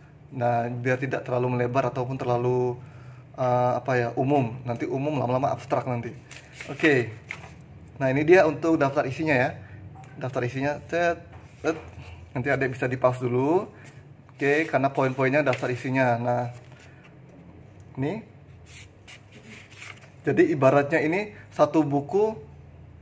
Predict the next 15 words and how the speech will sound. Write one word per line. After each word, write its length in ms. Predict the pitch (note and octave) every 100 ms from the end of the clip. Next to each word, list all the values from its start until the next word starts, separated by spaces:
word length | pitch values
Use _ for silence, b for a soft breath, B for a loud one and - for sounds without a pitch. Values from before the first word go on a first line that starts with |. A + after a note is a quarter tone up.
| - - -
eh, 360 | D3+ D3+ D3+ D3
satu, 800 | - C#3+ C#3 D#3+ D#3 D#3 D3+ B2+ - D3 - -
satu 400 | C#3+ C#3 D3+ D#3
paket 400 | - C3 D3 C3+
buku 320 | C3+ D#3 C3+
ini 320 | C3 E3+ -
ada 480 | - C3 C3 D3 E3
empat 240 | C#3 C#3
buku 320 | C3+ C3+ D#3+ B2+
ibaratnya 400 | B2 B2 B2+ D3
lah. 120 | A#2 - B B
Karena 320 | C#3 C3 C3
ada, 480 | C3 C3 C3 B2+ - B B B
eh, 140 | C#3+
bisa 400 | B2+ - C3 B2